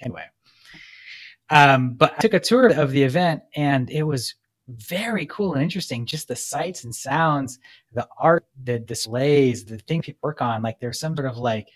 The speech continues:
you know, large multiple person puppet that, like, moved through the crowd randomly, sporadically.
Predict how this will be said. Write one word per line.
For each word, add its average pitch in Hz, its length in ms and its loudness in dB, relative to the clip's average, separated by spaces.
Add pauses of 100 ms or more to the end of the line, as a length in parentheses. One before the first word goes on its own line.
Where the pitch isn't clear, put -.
(400)
you 131 120 -2
know, 117 360 -2
large 123 420 -2
multiple 127 400 -6
person 135 420 -6
puppet 131 400 0
that, 110 160 -6
like, 117 160 -10
moved 131 460 -4
through 139 220 -6
the 113 100 -8
crowd 127 720 -2 (560)
randomly, 127 720 2
sporadically. 117 1120 -2